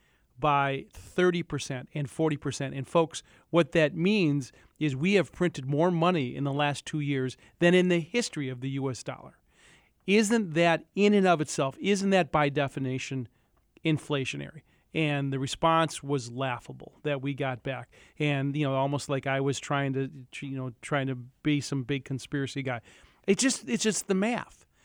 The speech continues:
And so now you've got this too late to the game. They, they haven't done enough. And now it got away from them. And now they're trying to put the horse back in the barn. And, and the problem with it, Dan,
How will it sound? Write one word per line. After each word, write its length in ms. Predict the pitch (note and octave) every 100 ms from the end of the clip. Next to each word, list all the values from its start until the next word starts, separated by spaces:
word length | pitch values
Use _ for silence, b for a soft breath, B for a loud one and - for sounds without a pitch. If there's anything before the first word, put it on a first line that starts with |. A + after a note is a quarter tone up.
| b -
And 140 | E3
so 240 | - F3
now 540 | D#3+ D#3 F3 G#3 G#3 F3
you've 320 | E3 E3+ C#3
got 280 | E3 D#3 -
this 300 | D#3 - - _ E3 - D#3 D3+
too 220 | - G#3+ A#3+
late 280 | G#3 F#3
to 120 | - D3+
the 100 | C#3+
game. 300 | B2 - - b b _
They, 240 | D#3 D#3 D3
they 300 | D3+ C#3+ D3
haven't 520 | D#3 F3+ F#3+ E3 B2
done 200 | D#3 D#3
enough. 500 | C#3+ C3+ B2 B2 - b b
And 220 | D3 D3 D3
now 220 | E3+ G3+
it 100 | D#3+
got 220 | D#3 D3+
away 260 | C#3+ C3 B2+
from 200 | B2+ C3
them. 160 | C3+
And 80 | D3
now 180 | C#3+ F3+
they're 120 | F#3+
trying 320 | - E3+ D#3
to 60 | D#3
put 220 | - D#3
the 100 | C#3
horse 300 | A#2 C#3 -
back 300 | C#3 C3+ B2+
in 100 | C3+
the 80 | B2+
barn. 320 | B2 B2+ C3+ b b b D3+
And, 260 | D3+ C#3+
and 260 | - D3+ C#3+
the 60 |
problem 460 | B2+ - G3 B3+ E3
with 200 | C3 -
it, 120 | B2+
Dan, 260 | C3 C3